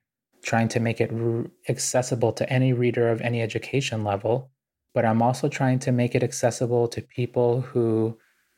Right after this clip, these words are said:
you know, because English is the, the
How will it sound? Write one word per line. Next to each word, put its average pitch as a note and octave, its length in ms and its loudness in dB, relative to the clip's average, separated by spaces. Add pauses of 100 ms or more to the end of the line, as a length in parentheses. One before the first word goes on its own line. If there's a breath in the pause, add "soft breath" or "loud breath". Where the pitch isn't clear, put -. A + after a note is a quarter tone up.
(140)
you A#2+ 100 2
know, A#2 160 4
because A2 380 -2
English C3+ 480 2
is A2+ 180 2
the, A2+ 340 0
the A2+ 480 0